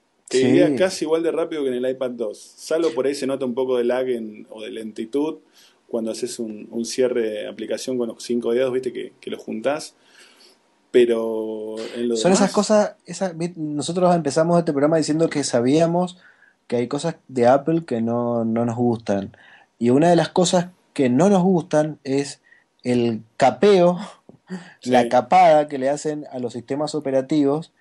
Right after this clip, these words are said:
Speaker 2: eh, y ciertas arbitrariedades, como por ejemplo Siri solo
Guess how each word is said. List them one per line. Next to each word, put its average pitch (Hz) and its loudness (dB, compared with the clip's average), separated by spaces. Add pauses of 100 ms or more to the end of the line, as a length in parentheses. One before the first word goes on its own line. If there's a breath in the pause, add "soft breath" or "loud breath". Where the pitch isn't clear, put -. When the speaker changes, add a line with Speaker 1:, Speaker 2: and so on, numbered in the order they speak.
(380 loud breath)
Speaker 2:
eh, 117 -2
y 127 2
ciertas 165 2
arbitrariedades, 123 2 (100)
como 117 0
por 113 -2
ejemplo 131 0
Siri 180 4
solo 139 2